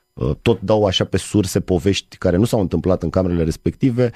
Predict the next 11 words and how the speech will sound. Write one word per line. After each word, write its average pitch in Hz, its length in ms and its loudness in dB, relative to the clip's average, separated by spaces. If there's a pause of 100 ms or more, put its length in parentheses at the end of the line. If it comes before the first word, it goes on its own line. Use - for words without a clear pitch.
(180)
probabil 123 240 0
urmăresc 117 340 2
niște 110 200 -2
obiective 101 440 2
politice. 85 640 0
Ai-, 82 240 0
aici 92 260 0
e 95 180 2
un 92 140 2
fel 95 260 -2
de 82 460 0